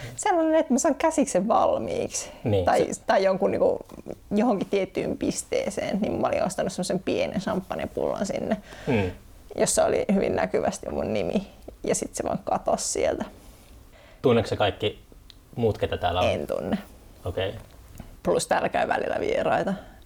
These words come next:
Speaker 2: Niin. Niin, no eikä se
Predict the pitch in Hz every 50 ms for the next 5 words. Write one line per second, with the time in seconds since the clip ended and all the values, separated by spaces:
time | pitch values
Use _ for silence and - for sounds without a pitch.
0 | - - - - 113 98 95 92 104 - - - - - - - - - - -
1 | - - - - - - - - - - - - - - - - - - - -
2 | - - - - - - - - - - 127 113 107 110 113 143 135 104 - 107
3 | - - 98